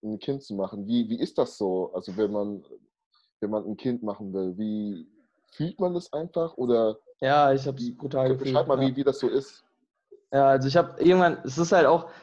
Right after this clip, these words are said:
Speaker 2: der Punkt, das ist eine ziemlich finale Entscheidung, wenn du sagst, "Okay, ich mach jetzt ein Kind mit dieser Person", weil für mich gibt's dann halt nichts anderes mehr,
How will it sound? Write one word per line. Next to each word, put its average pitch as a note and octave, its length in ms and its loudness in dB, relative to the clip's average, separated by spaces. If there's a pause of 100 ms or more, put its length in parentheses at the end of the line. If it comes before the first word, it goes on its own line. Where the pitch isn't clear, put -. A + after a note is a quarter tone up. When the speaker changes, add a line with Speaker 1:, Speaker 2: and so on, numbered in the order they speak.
(140)
Speaker 2:
der C3 80 0
Punkt, F3+ 300 2 (340)
das C#3 120 -6
ist D#3+ 200 4
eine D#3+ 160 4
ziemlich F#3+ 280 4
finale E3 340 4
Entscheidung, C#3 540 4
wenn B2+ 100 2
du B2+ 80 0
sagst, C3+ 320 4
"Okay, C#3 240 0
ich C3+ 120 -4
mach C#3 140 -2
jetzt C3+ 180 -4
ein C3 60 -2
Kind D#3 200 0
mit C3 120 -2
dieser C3 160 0
Person", C3+ 380 2
weil B2+ 260 2 (680)
für D3 140 0
mich F#3 400 2 (160)
gibt's D#3+ 220 0
dann D3+ 160 4
halt D3 180 4
nichts D3 200 0
anderes C#3 380 2
mehr, C#3+ 440 0